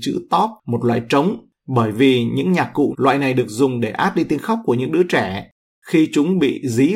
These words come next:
vào vòng tay, nung đỏ, dang rộng đang đốt cháy của thần Moloch kim loại đấy,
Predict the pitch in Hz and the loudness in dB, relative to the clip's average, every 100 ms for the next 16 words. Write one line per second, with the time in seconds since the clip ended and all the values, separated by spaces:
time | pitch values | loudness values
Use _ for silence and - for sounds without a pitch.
0 | 175 131 113 107 98 123 113 143 156 139 | 0 0 0 0 -2 -2 2 2 2 -2
1 | 135 160 170 131 92 92 127 143 147 131 | -2 -2 2 2 0 -4 -2 0 0 -2
2 | - 139 135 135 170 180 151 135 196 233 | -2 -2 -2 0 -2 0 0 2 0 -2
3 | - 107 104 120 120 127 151 156 139 139 | -2 -2 0 0 2 2 0 0 2 2
4 | - 123 | 2 -2